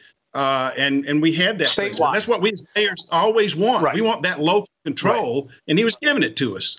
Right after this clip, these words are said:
Speaker 1: Uh, and then we said,
Speaker 2: Right. It's
Speaker 1: "Okay,
Speaker 2: just he,
Speaker 1: we need
Speaker 2: he just
Speaker 1: uniform
Speaker 2: didn't give it to you
Speaker 1: standards."
Speaker 2: now.
Speaker 1: Yeah, that's true.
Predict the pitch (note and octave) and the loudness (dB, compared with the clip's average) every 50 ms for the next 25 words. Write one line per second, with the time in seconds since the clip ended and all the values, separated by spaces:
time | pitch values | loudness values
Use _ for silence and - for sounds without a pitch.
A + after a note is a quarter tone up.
0 | - - C#3+ C#3+ C#3+ C#3+ C#3 C3 C3+ C#3+ D3 D#3+ E3 F3 D#3+ D#3 - - D#3 D#3 | -6 -4 -2 0 0 0 -2 -2 -2 0 0 2 0 2 0 -2 0 0 0 0
1 | C4 - G3 F#3+ - E3 D#3 D3 E3+ D#3 - - E3+ E3 E3 - - - G3+ - | 0 0 -2 -2 0 0 0 2 0 -2 -2 -2 -2 -2 -4 -6 -14 -20 -14 -6
2 | - F#3+ A3 - G#3+ A3 - - F#3 G#3 G3+ F3+ D3+ D#3+ F3+ F#3+ F#3 F3 E3+ D#3 | -4 -4 -2 -2 -4 -6 -4 -2 -2 -2 0 0 0 0 0 0 0 -2 -2 -2
3 | D#3+ C#3+ F3 E3+ E3+ C#3 B2 C3 C#3+ E3 C#3 B2 - - _ - E3+ - _ _ | -4 -4 -2 -2 -2 -2 -2 -2 -4 -4 -4 -6 -8 -14 _ -20 -20 -20 _ _
4 | G3 F#3+ _ _ - G#3 - _ _ _ _ _ _ - D#3 A2 F2+ - _ _ | -14 -14 _ _ -20 -20 -20 _ _ _ _ _ _ -4 -4 -4 -4 -8 _ _
5 | _ _ _ _ _ _ - - - - - - A#2 F2+ | _ _ _ _ _ _ -6 -6 -6 -6 -8 -6 -6 -6